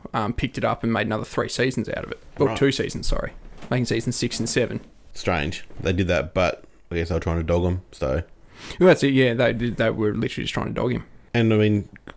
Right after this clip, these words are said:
Speaker 2: with Better Off Ted, I mean, it's the first se-, the first episode, the pilot episode, was A B C's lowest rated comedy debut since two thousand and five.
Speaker 1: Yeah, wow. What, do you know what that was? Did you get
Speaker 2: Uh,
Speaker 1: that?
Speaker 2: I didn't get that, what that one was, unfortunately.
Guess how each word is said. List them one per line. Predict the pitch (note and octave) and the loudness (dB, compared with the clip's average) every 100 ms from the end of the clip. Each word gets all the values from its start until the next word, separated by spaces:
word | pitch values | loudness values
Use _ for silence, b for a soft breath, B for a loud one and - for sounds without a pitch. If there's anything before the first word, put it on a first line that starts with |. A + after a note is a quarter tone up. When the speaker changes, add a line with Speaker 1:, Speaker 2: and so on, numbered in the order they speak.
| - | 2
Speaker 2:
with | C#3+ A2+ | 2 4
Better | G#2+ F#2+ | 4 4
Off | |
Ted, | - G#2 | 4 2
I | |
mean, | G2 G2 | 2 2
it's | - - - - | 0 -6 -18 -2
the | G#2 | -2
first | - A#2 A#2 - - - - - | 4 6 6 6 -6 -18 -20 -20
se-, | - - G#2 | -14 0 0
the | D#2 | 2
first | E2+ A2 - | 2 0 2
episode, | F#2 E2+ F2 | -2 0 -4
the | E2 | -2
pilot | - G2 F#2 | 0 2 2
episode, | E2+ - E2 F2 E2+ B B B B B - | 0 -2 -2 -2 -2 B B B B B -2
was | F#2 F2 - | 0 0 2
A | G2+ | 2
B | F#2+ F#2 | 2 0
C's | - F2+ E2+ | 0 0 0
lowest | E2+ F2 F2 - | 0 2 0 -2
rated | F#2 E2+ F2 E2+ | -2 0 -2 -4
comedy | - F2 F2 F2+ | -2 0 0 0
debut | E2+ E2+ D#2+ E2+ | 0 -2 -2 -4
since | F2 - | -4 -4
two | E2 | -2
thousand | D#2+ D#2+ | -2 -2
and | D#2+ | -4
five. | - C#2 A1+ - - - - | -4 -4 -4 -6 -10 -14 -6
Speaker 1:
Yeah, | - C3+ A2+ | 2 2 2
wow. | - B2 A#2 - - | -2 -2 -2 -4 -2
What, | C#3+ | -2
do | - | 0
you | |
know | A#2 | 0
what | G#2 | 0
that | - - | -4 -4
was? | - - - - - - | -4 -4 -8 -20 -20 -14
Did | - A2 | -2 0
you | B2+ | 2
get | - | 0
Speaker 2:
Uh, | |
Speaker 1:
that? | - - | -2 -4
Speaker 2:
I | F#2+ | -6
didn't | - F2+ | -4 -2
get | - | -2
that, | - A#1 - | -2 -4 -4
what | E2+ | -4
that | C2 | -4
one | D#2 C2 | -4 -4
was, | G#1+ F2+ | -4 -4
unfortunately. | E2+ - B1+ - - | -6 -6 -6 -6 -8